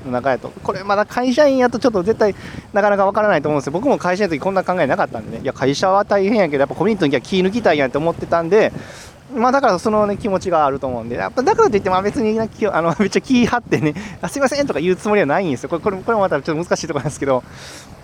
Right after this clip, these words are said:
なんかね、その、コミュニティマネージャーさんの動きがね、本当に、いや、なんかほんとだから爽やかやし、いや、だからみんなに可愛がられてんやったら、なんかそれが本当に伝わったんで、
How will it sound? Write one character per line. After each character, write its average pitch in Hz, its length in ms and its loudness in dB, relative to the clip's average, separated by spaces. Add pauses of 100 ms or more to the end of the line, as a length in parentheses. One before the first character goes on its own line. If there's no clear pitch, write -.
な 240 100 0
ん 294 40 0
か 285 80 4
ね、 294 240 2
そ 185 120 -2
の、 165 240 2 (720)
コ - 80 -4
ミ 156 80 0
ュ - 40 2
ニ 143 40 -2
テ 156 100 -2
ィ 147 60 2
マ 160 80 2
ネ 190 100 4
ー 160 40 4
ジ 151 60 4
ャ 139 60 4
ー - 40 2
さ 139 140 0
ん 123 40 -2
の 127 80 -4
動 165 100 2
き 135 140 -4
が 113 80 4
ね、 120 80 0
本 165 160 0
当 175 80 2
に、 165 220 2 (480)
い 160 40 -2
や、 160 120 0
な 202 100 0
ん - 20 2
か 240 80 -4
ほ 220 120 2
ん - 20 -6
と - 40 -2
だ 247 80 2
か 403 80 0
ら 359 60 0
爽 226 220 2
や 226 80 4
か 180 140 2
や 160 80 2
し、 190 120 -4
い 139 340 2 (260)
や、 139 80 -10
だ 226 180 0
か 415 100 2
ら 359 100 4
み 175 160 -4
ん 180 40 -2
な 170 80 2
に 135 80 0
可 147 140 -2
愛 143 80 4
が 143 60 4
ら 143 60 4
れ 143 80 0
て 151 80 -4
ん - 20 0
や 139 60 0
っ - 40 -4
た 127 60 -2
ら、 123 60 -2
な 131 120 -4
ん - 20 -10
か 160 80 -4
そ 208 100 -4
れ 202 60 4
が 202 100 4
本 208 120 -2
当 202 80 -4
に - 60 -16
伝 170 100 2
わ 190 60 2
っ - 20 -6
た 160 180 -2
ん 127 60 -4
で、 131 280 0